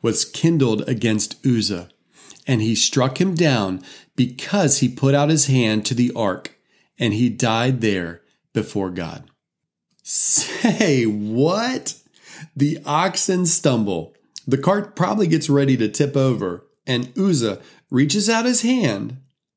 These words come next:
like anyone would, to steady the ark, and God gets mad and strikes him down.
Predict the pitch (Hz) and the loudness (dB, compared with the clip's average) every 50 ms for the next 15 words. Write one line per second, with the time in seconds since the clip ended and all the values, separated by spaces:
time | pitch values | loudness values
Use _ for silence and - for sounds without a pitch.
0 | _ _ _ - 131 143 165 170 160 - - - _ _ _ _ _ _ _ _ | _ _ _ -4 -2 0 0 0 -2 -6 -12 -20 _ _ _ _ _ _ _ _
1 | _ - - 143 147 180 208 214 233 240 233 247 269 247 220 185 165 156 147 135 | _ -8 -2 0 2 2 2 2 2 2 0 0 2 2 2 2 0 0 0 0
2 | 147 135 - - - - 151 156 180 196 208 226 247 226 180 135 127 - - - | 0 2 2 2 0 0 0 0 0 0 0 0 0 0 0 0 -2 -4 -10 -16
3 | - _ _ _ _ _ _ _ _ _ _ _ - 120 113 - - - 139 131 | -20 _ _ _ _ _ _ _ _ _ _ _ -6 -6 -6 -6 -4 -4 -2 0
4 | 123 143 147 135 135 185 165 - - 160 165 147 143 131 113 101 95 92 90 78 | 0 0 -2 0 -2 -2 0 0 2 2 2 2 2 0 -2 -4 -6 -10 -12 -14
5 | - _ _ _ _ _ _ - 120 110 - - - - 123 104 104 101 - - | -16 _ _ _ _ _ _ -4 -2 0 0 0 0 2 2 2 2 2 0 0
6 | - - - 110 107 101 95 98 87 - - - - | -2 0 0 0 0 0 0 -2 -4 -4 -8 -14 -18